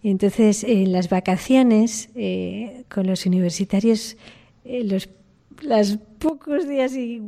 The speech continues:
huecos que tienen ahí libres, sí que hemos preparado misiones con ellos. Porque vemos que misionar ahora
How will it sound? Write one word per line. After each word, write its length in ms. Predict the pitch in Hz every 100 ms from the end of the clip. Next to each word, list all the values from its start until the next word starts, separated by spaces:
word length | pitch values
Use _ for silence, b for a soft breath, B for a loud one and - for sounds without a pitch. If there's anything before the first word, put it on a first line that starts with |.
| 233 254
huecos 420 | 240 254 262 311
que 140 | 240
tienen 320 | 226 226 220
ahí 220 | 214 208 214
libres, 400 | 226 233 262 -
sí 160 | 214
que 120 | 214
hemos 220 | 202 196 -
preparado 600 | 185 180 165 170 175 170
misiones 500 | 170 - 190 190 190
con 220 | 185 165
ellos. 400 | 156 156 - _ _ _ _ _ _ _ _ _ _ _
Porque 300 | - 202 202
vemos 360 | 196 214 233 220
que 380 | - 196 185 185
misionar 680 | 196 202 - 220 214 233 247
ahora 480 | 226 233 226 220